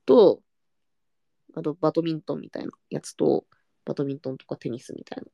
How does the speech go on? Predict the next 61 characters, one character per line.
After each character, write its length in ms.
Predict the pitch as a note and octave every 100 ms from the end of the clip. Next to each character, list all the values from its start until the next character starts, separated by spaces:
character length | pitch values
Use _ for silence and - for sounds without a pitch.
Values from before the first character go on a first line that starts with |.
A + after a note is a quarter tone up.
| -
や 100 | D3
つ 160 | -
と、 220 | - - - _ _
水 560 | - - - F#3 F3+ E3+
泳 120 | D#3
だ 60 |
っ 60 | D3
た 80 | -
ん 40 | -
で 60 |
す 100 | _
よ。 80 | _ _ _ _ _ _ _ _ _ _ _ _ -
そ 100 | A3+
れ 60 | G3+
以 20 |
外 80 | C#3+
ダ 140 | D3+
メ 100 | C#3+
な 80 | C3+
ん 80 | C#3+
で。 80 | - -
も 40 |
う 20 |
水 420 | D#3+ - G3 F#3 E3+
泳。 240 | E3 D#3+ _ _ _ -
私 180 | F#3+ G3
は 140 | F3+
そ 120 | -
の 60 | D#3
夏 220 | D3+ F#3
の 80 | F3+
水 280 | - F3 E3+
泳 100 | D3
に 120 | - _ _ -
全 260 | - D3
て 80 | -
を 80 | -
か 120 | E3+
け 120 | -
て 80 | -
た 80 | A2
わ 60 | -
け。 160 | - _ _ _ _ _ _
な 80 | D#3
ん 60 | C#3+
だ 80 |
け 80 | B2+
ど、 80 | C#3
プ 140 | -
ー 20 | D#3+
ル 100 | D#3+
開 200 | C#3+ -
き 80 |
の 60 | C#3
日 140 | -
は 140 | D#3+ C#3
大 180 | B2 B2
体 220 | D3 C3+
雨 180 | C#3
だ 100 |
っ 20 | B2